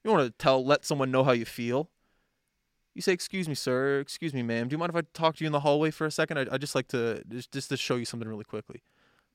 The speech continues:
I, I, I'd just like to, to, to, to voice my opinion to you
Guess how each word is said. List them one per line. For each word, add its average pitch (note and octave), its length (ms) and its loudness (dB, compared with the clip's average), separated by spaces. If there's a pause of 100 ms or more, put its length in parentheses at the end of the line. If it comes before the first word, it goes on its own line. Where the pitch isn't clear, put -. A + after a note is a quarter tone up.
(140)
I, - 40 -8
I, B2 320 -2
I'd C3 100 -4
just C#3+ 140 -2
like C3+ 160 2
to, A#2+ 640 2
to, B2 100 -8 (140)
to, A2+ 200 -2
to A#2+ 120 -14
voice B2 260 -2
my B2 120 -2
opinion A#2 340 -6
to - 120 -10
you B2 160 -2